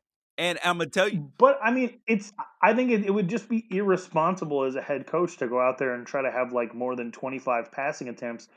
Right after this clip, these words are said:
Speaker 2: when you can just get a win under your belt by running the ball. And I'd say that about anybody. If it had Washington State, had Washington State just given the ball to Max Borghi the entire second half of that game,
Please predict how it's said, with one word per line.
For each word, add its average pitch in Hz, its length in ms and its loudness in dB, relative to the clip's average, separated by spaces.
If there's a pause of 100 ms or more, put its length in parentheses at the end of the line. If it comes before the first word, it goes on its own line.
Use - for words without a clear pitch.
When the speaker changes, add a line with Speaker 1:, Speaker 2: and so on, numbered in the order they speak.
(260)
Speaker 2:
when 139 180 -4
you 147 100 0
can 139 200 -6
just 117 260 -8
get 131 200 -2
a 151 40 4
win 127 320 0
under 123 160 0
your 110 160 -2
belt 113 300 -2
by 120 100 0
running 123 360 -2
the 120 60 -4
ball. 147 460 -2 (340)
And 143 80 -4
I'd 185 200 0
say 196 160 6
that 180 180 6
about 165 300 6
anybody. 165 380 -2
If - 200 -8
it 151 100 0
had 147 140 2
Washington 185 500 2
State, 190 460 0 (360)
had 160 140 4
Washington 190 480 2
State 180 320 -2
just 139 280 -6
given 151 260 0
the 151 80 0
ball 135 280 2
to 139 40 0
Max 131 300 -2
Borghi 135 440 0
the 113 120 -6
entire 123 360 -4
second 139 360 -2
half 139 420 -2 (460)
of 139 100 4
that 135 240 2
game, 131 480 -4